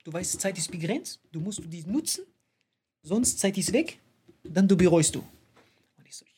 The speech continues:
shit, dropping bars, son. Ihm so High Five gegeben und dann haben wir so voll lang darüber geredet, warum Zeit, dass die begrenzt ist, gut ist und man eigentlich nicht für immer leben sollte. Und dann hat er mir nur gesagt,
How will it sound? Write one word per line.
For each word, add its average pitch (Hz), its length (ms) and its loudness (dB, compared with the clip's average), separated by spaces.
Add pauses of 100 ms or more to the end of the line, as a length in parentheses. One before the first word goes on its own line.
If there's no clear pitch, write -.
(120)
shit, 185 480 2 (640)
dropping 160 460 2
bars, 196 520 4
son. 214 380 4 (400)
Ihm 165 80 -8
so 147 120 -2
High 147 140 4
Five 202 220 6
gegeben 233 560 -2 (360)
und 151 100 -2
dann 170 160 4
haben 180 100 2
wir 170 80 2
so 156 80 4
voll 202 140 2
lang 190 100 2
darüber 170 220 0
geredet, 170 440 2 (120)
warum 147 520 2 (1040)
Zeit, 196 380 4
dass 160 80 0
die - 80 -2
begrenzt 160 400 2
ist, 165 160 -2
gut 196 220 2
ist 233 260 0 (260)
und 151 80 -6
man 160 100 2
eigentlich 165 340 2
nicht 170 140 -2
für 196 120 -8
immer 185 200 6
leben 147 240 6
sollte. 127 300 -4
Und - 60 -20 (500)
dann 165 100 2
hat 233 80 4
er 214 60 6
mir 220 80 8
nur 285 100 10
gesagt, 254 400 6